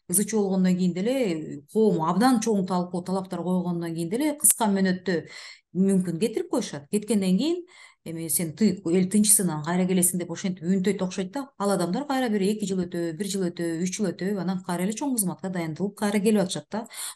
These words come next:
Бул ал адамдардын абийири, моралдык, мындай жактан сапаттары жок экенин белгилейт, бирок деген жоопко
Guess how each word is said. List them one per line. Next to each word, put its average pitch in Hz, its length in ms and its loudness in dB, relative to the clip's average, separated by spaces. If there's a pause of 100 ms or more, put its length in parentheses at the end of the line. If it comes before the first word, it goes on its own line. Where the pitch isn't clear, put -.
(140)
Бул 285 160 8
ал 196 220 6
адамдардын 196 640 6 (360)
абийири, 220 720 6
моралдык, 220 540 2 (180)
мындай 175 340 0
жактан 180 540 -4
сапаттары 185 540 -2
жок 170 240 -2
экенин 160 180 -6
белгилейт, 240 560 4
бирок 233 240 -2
деген 233 300 0 (420)
жоопко 254 560 4